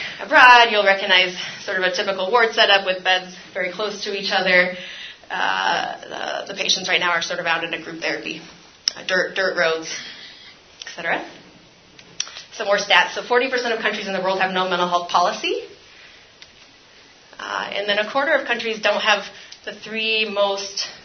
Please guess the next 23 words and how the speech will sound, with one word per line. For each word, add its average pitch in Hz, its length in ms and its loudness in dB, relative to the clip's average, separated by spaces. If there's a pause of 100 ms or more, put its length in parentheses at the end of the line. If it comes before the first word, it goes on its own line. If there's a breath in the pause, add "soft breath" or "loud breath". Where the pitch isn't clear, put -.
(320)
commonly 214 580 0
prescribed 185 440 2
drugs 175 500 0 (280)
for 185 220 0
schizophrenia, 175 680 -2
depression, 160 420 -4
and 165 300 -6 (320 loud breath)
epilepsy. 160 520 -2
Again, 156 320 0
W 180 240 0
H 180 120 0
O 170 100 -2
considers 175 340 -6
epilepsy 170 640 -2
to - 160 -10
fall 160 180 0
under 156 300 -4 (360 loud breath)
mental 160 500 -8 (220)
health - 280 -6
from 151 180 -12
a 151 60 -12
statistics - 480 -12
standpoint. - 380 -12